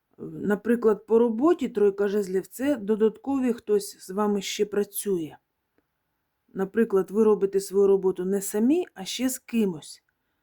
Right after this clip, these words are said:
Як, наприклад, будівельники. Три людини, один мішає розчин,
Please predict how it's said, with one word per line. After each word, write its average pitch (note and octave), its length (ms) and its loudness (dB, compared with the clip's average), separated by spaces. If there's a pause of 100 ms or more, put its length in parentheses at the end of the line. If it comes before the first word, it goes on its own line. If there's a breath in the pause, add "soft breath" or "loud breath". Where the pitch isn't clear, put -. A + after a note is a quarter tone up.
(180)
Як, G#3+ 180 -2
наприклад, G#3 500 2
будівельники. G3 920 0 (1200)
Три A#3+ 240 2
людини, B3+ 720 4 (1040)
один G#3+ 500 2 (340)
мішає G#3 600 2
розчин, A3 640 2